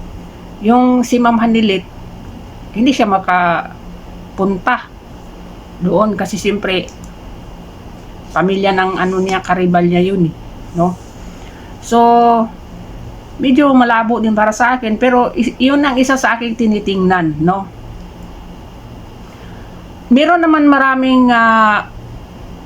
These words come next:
ah, lugar, no, sa Asia na pwede din siya doon. Timor Leste, <clears throat> pwede din yun kasi m-, malapit din sa Pilipinas ang Timor Leste at saka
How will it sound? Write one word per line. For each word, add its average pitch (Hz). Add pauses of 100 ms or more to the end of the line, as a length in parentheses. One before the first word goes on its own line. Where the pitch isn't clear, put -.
(400)
ah, 190
lugar, 202
no, 202
sa 202
Asia 233
na 185
pwede 190
din 185
siya 185
doon. 175 (240)
Timor 214
Leste, 262 (420)
<clears throat> -
pwede 202
din 233
yun 240
kasi 226
m-, - (480)
malapit 196
din 208
sa 214
Pilipinas 214
ang 220
Timor 208
Leste 226
at 220
saka 226